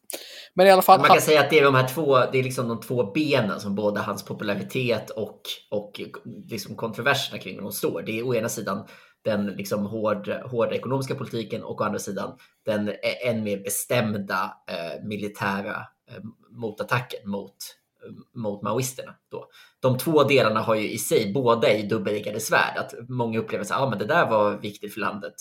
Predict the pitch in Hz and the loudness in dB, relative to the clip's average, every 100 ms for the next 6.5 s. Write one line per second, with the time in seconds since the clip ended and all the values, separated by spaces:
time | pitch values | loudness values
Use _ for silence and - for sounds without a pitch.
0 | - 120 113 104 101 98 101 92 101 98 | -6 -2 -2 -2 -4 -6 -6 -6 -4 -6
1 | 98 95 - _ - 107 101 104 - - | -6 -10 -12 _ -6 -4 -4 -8 -10 -16
2 | - _ - _ _ _ _ 123 117 110 | -20 _ -20 _ _ _ _ -8 -4 -2
3 | - - 127 127 - 143 113 110 127 110 | -2 -4 -2 -2 0 0 0 0 -4 -4
4 | 101 117 107 - 120 127 101 117 101 127 | -2 0 0 -2 -10 -8 -6 -6 -6 -10
5 | 101 - 98 - _ - 98 - - - | -10 -6 -6 -8 _ -8 -6 -6 -10 -12
6 | - _ - 220 - | -20 _ -16 -12 -14